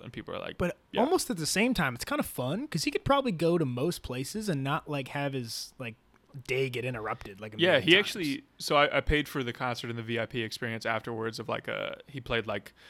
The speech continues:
Speaker 1: versions of songs that he is, um, like, given to people, right? So, like,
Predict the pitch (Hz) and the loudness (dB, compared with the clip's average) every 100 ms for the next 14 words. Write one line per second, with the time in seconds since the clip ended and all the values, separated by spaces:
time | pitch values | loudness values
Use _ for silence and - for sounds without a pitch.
0 | - - 120 120 123 131 127 117 101 - | -20 -14 2 4 4 0 0 -2 -2 0
1 | 107 110 113 110 110 107 104 101 - - | 2 0 -2 -4 -2 -2 -2 -4 -8 -6
2 | 113 107 95 - - - _ 123 117 _ | -6 -6 -6 -8 -16 -20 _ -4 -4 _
3 | _ _ _ - 120 139 113 117 117 113 | _ _ _ -18 -2 -2 -2 -8 -6 -8
4 | 113 110 131 139 _ 113 113 - 110 104 | -8 -8 -10 -10 _ -2 -2 -2 -6 -6
5 | 104 - | -8 -12